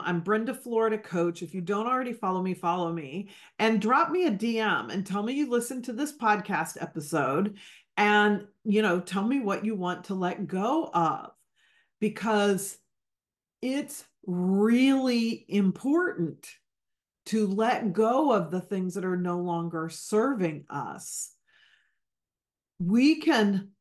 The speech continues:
end up hiding our brilliance.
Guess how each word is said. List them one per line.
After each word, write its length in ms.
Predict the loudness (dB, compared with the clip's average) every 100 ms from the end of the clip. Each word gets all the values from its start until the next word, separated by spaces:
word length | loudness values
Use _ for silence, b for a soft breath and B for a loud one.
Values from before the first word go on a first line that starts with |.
| _
end 340 | 4 4 4 4
up 440 | 4 4 2 -4 _ _ _ _ _ _ _ _ _ _ _ _ _ _
hiding 680 | -10 -4 0 2 4 2 4
our 140 | 4
brilliance. 920 | 2 2 2 2 0 -2 -10 -18 -18